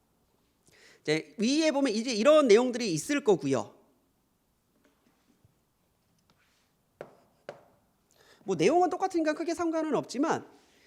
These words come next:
그러니까 저를 기준으로는요. 그 야-, 약간 내용은 다 들어갔는데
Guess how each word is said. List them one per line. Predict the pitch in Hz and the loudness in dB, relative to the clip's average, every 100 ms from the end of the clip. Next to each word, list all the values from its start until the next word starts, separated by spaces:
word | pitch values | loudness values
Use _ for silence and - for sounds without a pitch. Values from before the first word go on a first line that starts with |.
| _ _ | _ _
그러니까 | - 135 - | -10 2 10
저를 | 349 381 370 339 285 | 12 12 8 4 0
기준으로는요. | 180 269 240 196 151 127 135 185 123 - - - - - - _ - | 0 2 4 4 4 2 0 0 -2 -8 -20 -20 -20 -20 -20 _ -16
그 | 196 - - | -16 -10 -8
야-, | 180 | -4
약간 | 190 247 330 | -4 2 2
내용은 | 151 214 302 277 | 6 6 6 2
다 | 240 | 0
들어갔는데 | 226 180 214 196 135 135 247 392 | 0 0 0 0 -4 -2 -2 -4